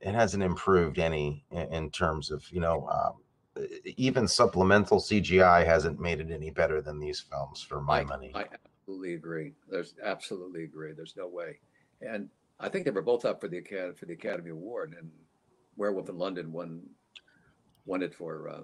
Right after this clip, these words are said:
Speaker 2: makeup.
Speaker 1: Yeah.
Speaker 2: And they said they made that a permanent award after that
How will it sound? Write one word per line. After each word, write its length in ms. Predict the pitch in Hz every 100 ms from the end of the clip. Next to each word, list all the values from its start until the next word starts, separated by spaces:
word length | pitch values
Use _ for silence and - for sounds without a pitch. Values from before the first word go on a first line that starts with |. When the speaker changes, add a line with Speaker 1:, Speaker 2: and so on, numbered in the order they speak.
| 76
Speaker 2:
makeup. 400 | 90 - 82 - _ _ _ _ _ -
Speaker 1:
Yeah. 360 | 92 82 60 - _ -
Speaker 2:
And 80 |
they 80 | 98
said 220 | - 104 -
they 100 | 113
made 220 | 110 117 117
that 120 | 98
a 60 |
permanent 500 | 92 - 147 151 123 107
award 360 | 98 113 104
after 280 | 82 - 80
that 240 | 76 71